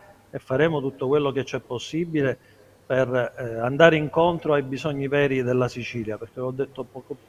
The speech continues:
poco fa e lo ripeto, facciamo opposizione alle scelte scellerate di Musumeci, non facciamo opposizione ovviamente ai siciliani né alla nostra regione.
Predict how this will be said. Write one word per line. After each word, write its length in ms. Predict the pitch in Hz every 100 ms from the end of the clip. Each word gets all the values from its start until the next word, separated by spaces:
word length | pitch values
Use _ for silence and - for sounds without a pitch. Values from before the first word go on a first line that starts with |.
| 127 - -
poco 180 | 131
fa 240 | 160 170 123
e 80 | 127
lo 160 | 131
ripeto, 540 | 156 151 135 123 120 - - - - -
facciamo 360 | 143 - - 156
opposizione 800 | 135 143 147 - 180 156 139 131
alle 260 | 135 135 127
scelte 520 | 123 - 151 135 127
scellerate 680 | 107 127 123 131 143 123 120
di 80 | 123
Musumeci, 720 | 139 139 160 139 127 127 117
non 160 | 143 131
facciamo 400 | 127 - 123 120
opposizione 640 | - 123 123 - 131 123
ovviamente 640 | 113 120 123 120 - 110 _ _ - _ -
ai 200 | 131 117
siciliani 720 | 123 - 135 131 123 120 -
né 260 | 131 131 123
alla 280 | 123 120
nostra 340 | 120 117 - 120
regione. 540 | 117 110 113 104 101